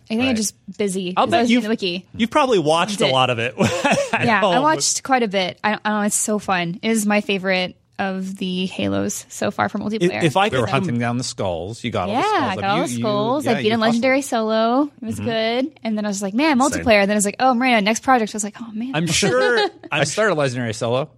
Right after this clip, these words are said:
Speaker 2: and stopped. <laughs> I was like, "No."
Speaker 1: Man, quitter.
Speaker 2: <laughs> Yep. It's, it's tough. <laughs>
Speaker 3: I'm sure the me-, you know, the gameplay, the Spartan abilities and such in Halo five, it, like, it wouldn't translate, but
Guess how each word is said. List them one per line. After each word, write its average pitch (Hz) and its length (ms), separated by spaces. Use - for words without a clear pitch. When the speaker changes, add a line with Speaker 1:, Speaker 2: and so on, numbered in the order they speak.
Speaker 2:
and 113 120
stopped. - 380
<laughs> - 260
I 151 80
was 147 120
like, 139 160
"No." 170 160
Speaker 1:
Man, 151 160
quitter. 208 520
Speaker 2:
<laughs> - 40
Yep. 156 320
It's, - 240
it's - 180
tough. 85 260
<laughs> - 140
Speaker 3:
I'm 165 180
sure 196 380
the 165 100
me-, 135 140
you 147 100
know, 117 180
the 107 340
gameplay, 135 720
the 120 80
Spartan 147 420
abilities 139 480
and 135 100
such 131 340
in 113 140
Halo 110 320
five, 110 320
it, 117 60
like, 110 120
it 117 80
wouldn't 120 240
translate, 123 460
but 104 160